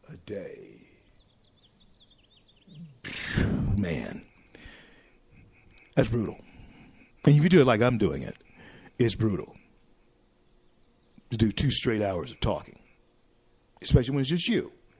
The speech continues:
And the, the, the main thing is to do this. And I know a lot of you out there, uh, a lot of young people out there, a lot of young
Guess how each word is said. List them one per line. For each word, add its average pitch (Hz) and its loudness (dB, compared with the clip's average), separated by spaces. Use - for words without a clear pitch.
And 160 6
the, 139 4
the, 143 6
the 139 4
main 208 6
thing 214 4
is 165 6
to 151 2
do 175 4
this. 156 4
And 151 0
I 175 2
know 226 2
a - 4
lot 202 4
of 180 0
you 165 8
out 127 4
there, 110 2
uh, 127 6
a 113 4
lot 123 6
of 139 8
young 160 6
people 151 4
out 107 2
there, 101 2
a 101 4
lot 120 2
of 110 0
young 127 4